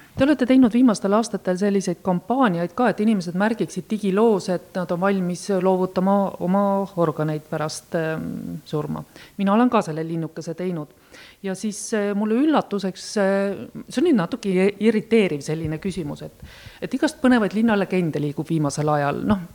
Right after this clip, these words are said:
siin mis iganes teemal, eks ole, aga üks käib ka doonorluse kohta. Kui sina paned sinna digilukku omale selle linnukese,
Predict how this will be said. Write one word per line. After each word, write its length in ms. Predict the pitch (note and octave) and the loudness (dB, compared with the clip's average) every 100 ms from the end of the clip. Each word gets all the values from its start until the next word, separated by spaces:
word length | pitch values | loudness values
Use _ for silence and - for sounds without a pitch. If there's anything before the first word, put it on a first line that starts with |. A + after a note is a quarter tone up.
| - - - | -20 -20 -8
siin 200 | F3+ D#3 - | -4 -4 -2
mis 260 | G3+ - | -4 0
iganes 360 | G3 D#3 C#3+ - | 0 0 0 -2
teemal, 320 | F3 D#3+ C#3+ | -2 -2 -4
eks 160 | - - E3 | -10 -12 -12
ole, 100 | - - | -10 -10
aga 240 | - E3+ E3 | -6 -4 -2
üks 160 | B3 - | -4 -2
käib 220 | G#3 G#3 | -2 -2
ka 80 | A#3+ A#3+ | -2 2
doonorluse 520 | D4 G3+ C#3+ - C#3+ | 4 4 0 -6 -10
kohta. 380 | C3+ - - - - - - - _ - | -10 -12 -14 -14 -14 -16 -16 -20 _ 2
Kui 200 | D#4 A#3+ | 4 4
sina 260 | F3 D#3+ | 2 0
paned 300 | E3+ E3 D3+ | 0 -2 -4
sinna 240 | - D#3+ D3+ | -6 -6 -2
digilukku 540 | A3+ A3+ D#3+ D3 F3 | -2 0 -2 -4 -4
omale 240 | D#3+ D3+ D3 | -4 -4 -6
selle 240 | F3 F3+ | -4 0
linnukese, 680 | C4 E4+ A#3+ - C3+ - C#3+ | 4 6 6 2 -8 -10 -14